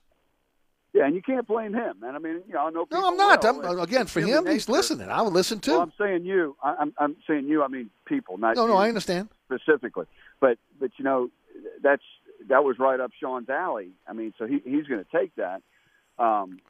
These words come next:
Speaker 1: and, and I guess he could have turned him in, but I mean, you know, he's already done his time for the
Speaker 2: Right.
Speaker 1: N F L. <laughs>
Speaker 2: Sure.
Speaker 1: But,
Speaker 2: Come
Speaker 1: uh,
Speaker 2: on.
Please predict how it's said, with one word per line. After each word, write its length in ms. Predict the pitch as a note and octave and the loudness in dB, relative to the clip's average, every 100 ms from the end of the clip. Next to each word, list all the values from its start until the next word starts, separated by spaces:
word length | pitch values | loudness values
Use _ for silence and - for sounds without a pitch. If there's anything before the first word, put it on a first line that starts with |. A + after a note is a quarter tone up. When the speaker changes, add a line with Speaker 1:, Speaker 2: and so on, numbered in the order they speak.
| - | -8
Speaker 1:
and, 220 | A2+ A2 - | -6 -6 -4
and 140 | G#2+ | -4
I 80 | G#2+ | -4
guess 300 | G#2 C3 C#3+ - - _ _ _ _ _ | 2 4 4 0 -20 _ _ _ _ _
he 80 | A#2 | -6
could 160 | B2+ | -4
have 80 | G#2 | -2
turned 240 | - A#2 G2+ | -2 -2 0
him 100 | A2+ | 4
in, 340 | D#3+ B2+ B2 | 4 4 0
but 120 | A#2 | -2
I 40 | G2+ | -4
mean, 240 | G#2 F#2+ F#2 _ _ _ _ _ _ _ - | -6 -14 -20 _ _ _ _ _ _ _ -14
you 80 | F#2+ | -10
know, 80 | |
he's 240 | F2 C3 A#2+ | -2 0 2
already 320 | A#2 A#2+ A#2 | 2 2 -2
done 220 | G2+ G#2+ | -4 -6
his 160 | B2 D3 - | -6 -6 -2
time 260 | G#2 G2 | -2 -2
for 120 | F#2+ G2 | -4 -4
the 140 | G2 | -2
Speaker 2:
Right. 100 | F#2+ | -2
Speaker 1:
N 140 | F#2+ | -4
F 60 | F2+ | -6
L. 260 | G#2 A#2+ A#2 - - - | -6 -6 -10 -6 -4 -2
<laughs> 260 | - - | -4 -8
Speaker 2:
Sure. 360 | - F3+ A#2 - - | -4 0 0 -2 -10
Speaker 1:
But, 120 | C3 - | -8 -4
Speaker 2:
Come 120 | - B2+ | 2 4
Speaker 1:
uh, 40 | |
Speaker 2:
on. 120 | G#2 | 2